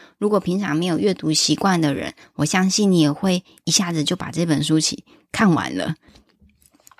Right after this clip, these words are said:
什么样的人适合读这一本书呢？我会推荐这本书给刚出社会的轻熟女、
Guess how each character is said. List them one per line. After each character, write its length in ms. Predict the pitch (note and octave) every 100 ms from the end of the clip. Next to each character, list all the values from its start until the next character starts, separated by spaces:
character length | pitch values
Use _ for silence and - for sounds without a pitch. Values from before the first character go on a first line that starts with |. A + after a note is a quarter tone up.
| _ _ _ _ _ _ _ _
什 160 | - G3+
么 80 | G3
样 240 | B3 C#4
的 120 | B3
人 240 | G3+ E3+ F3
适 220 | - G#3+
合 160 | G#3
读 220 | E3 D#3+ D#3
这 180 | F#3
一 40 | G#3
本 220 | A3+ D3+
书 320 | - - F3
呢？ 340 | F3+ D#3+ D#3+ - _ _ _
我 120 | -
会 140 | F#3 C4
推 240 | B3 A#3+
荐 220 | C4 B3+
这 160 | B3+ B3
本 260 | A#3 E3
书 320 | D#3 - G#3 G#3+
给 320 | F#3+ D#3+ D3
刚 260 | - G3
出 240 | G#3 - G3+
社 280 | - A3 G#3
会 160 | G#3+
的 140 | G3 F3+
轻 260 | - G#3+
熟 300 | G#3+ E3+ E3
女、 260 | F3+ E3